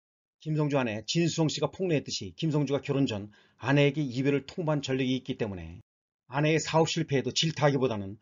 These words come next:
감싸 안을 수밖에 없었을 것으로 보입니다. 하지만 그렇게 꿈에 그리던 엠비씨 아나운서로 입사한 순간 김성주는 진수영에게 잠시 시간을 갖자고 선언했죠. 후에 김성주가 밝힌 말로는 아나운서가 된 후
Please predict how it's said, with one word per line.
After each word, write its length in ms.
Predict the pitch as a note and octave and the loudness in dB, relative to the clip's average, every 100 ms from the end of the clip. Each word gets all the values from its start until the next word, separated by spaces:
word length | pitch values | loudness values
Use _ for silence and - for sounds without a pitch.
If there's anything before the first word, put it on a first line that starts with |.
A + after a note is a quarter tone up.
| _ _ _ | _ _ _
감싸 440 | - D3 C#3+ D#3+ | 2 2 4 2
안을 240 | C#3+ C3 C#3 | 2 0 -2
수밖에 320 | C3+ B2 C3+ | -2 -4 -2
없었을 360 | A#2+ C#3 - D3 | -4 -8 -10 -10
것으로 260 | A2+ C3 | -10 -6
보입니다. 540 | B2+ B2 A#2+ E2 E2 - _ _ _ _ _ _ | -6 -6 -8 -12 -16 -20 _ _ _ _ _ _
하지만 500 | - D3 C3 A#2 B2 - | -6 0 0 0 -6 0
그렇게 360 | D#3 D3+ D#3+ | 4 4 2
꿈에 280 | - G3 E3+ | 0 2 4
그리던 460 | D3+ C#3+ A2 G2+ G#2+ _ - | 4 2 2 -4 -8 _ 2
엠비씨 440 | C#3+ D3+ - C#3+ | 4 4 4 2
아나운서로 460 | A2+ C#3+ D3+ C#3 C3+ | 4 4 4 4 0
입사한 380 | B2 - B2+ B2 - | 0 0 0 0 -6
순간 340 | A2+ F#2 E2+ - _ _ _ _ | -8 -8 -10 -16 _ _ _ _
김성주는 680 | D#3 C#3+ C3+ D3+ A#2 F#2 - | -2 -2 -2 -2 -4 -8 -6
진수영에게 920 | E3 E3+ D#3 D#3+ D3 B2+ F#2+ F2+ G2 _ _ _ - | -2 0 0 0 2 0 -4 -10 -12 _ _ _ -10
잠시 500 | B2 D3+ C#3+ A#2+ A2 | 0 2 2 -2 -6
시간을 340 | - - C#3 | -6 -4 -4
갖자고 260 | A#2+ A2 A2 | -6 -8 -10
선언했죠. 720 | - B2 B2 - A2 E2 E2+ _ _ _ _ _ | -10 -10 -10 -12 -12 -12 -16 _ _ _ _ _
후에 360 | D#3 C3+ A#2 - | -4 -4 -4 -8
김성주가 480 | - D#3 D#3 C#3 C3 | 0 2 4 2 -2
밝힌 340 | - C3 D#3 | -4 -4 0
말로는 480 | C#3 B2+ B2 F#2+ F#2+ G#2+ _ _ _ _ _ _ | 0 0 -2 -6 -12 -20 _ _ _ _ _ _
아나운서가 560 | B2+ D3 D#3+ C#3 C#3 | 0 4 4 4 2
된 160 | C#3+ C#3 | 4 2
후 200 | A2+ | 2